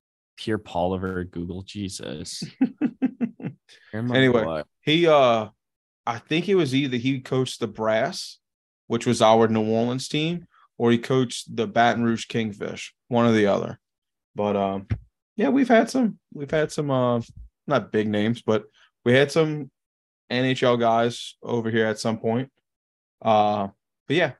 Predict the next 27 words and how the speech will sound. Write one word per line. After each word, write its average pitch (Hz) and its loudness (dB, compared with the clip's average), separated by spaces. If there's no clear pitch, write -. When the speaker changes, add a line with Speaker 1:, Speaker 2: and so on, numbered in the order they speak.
Speaker 2:
I 120 -16
thought 123 -6
that 120 0
was 120 -6
pretty 135 -4
interesting 110 -8
why 113 4
they 110 6
were 107 2
selling 117 2
out, 110 2
uh, 104 0
March 117 -2
tenth 120 -4
tickets 110 -8
for 110 2
Bruce. 117 4
I 98 -2
was 101 -2
like, 113 -6
"For 113 -2
what?" 107 2
Speaker 1:
<laughs> - -20
Well, 135 2
that 113 4
is 107 0
funny. 98 -4